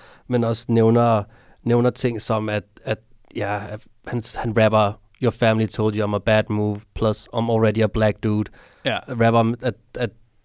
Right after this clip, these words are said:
Speaker 1: ligesom på en eller anden måde, han ikke er blevet måske antaget så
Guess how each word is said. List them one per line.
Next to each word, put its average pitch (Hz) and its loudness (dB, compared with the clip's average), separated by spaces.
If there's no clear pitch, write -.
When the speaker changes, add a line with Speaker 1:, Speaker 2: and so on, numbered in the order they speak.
Speaker 1:
ligesom 131 2
på 135 8
en - 10
eller 151 8
anden 143 8
måde, 139 8
han 143 4
ikke 156 -2
er 131 0
blevet 120 0
måske 127 -4
antaget 123 -2
så 139 0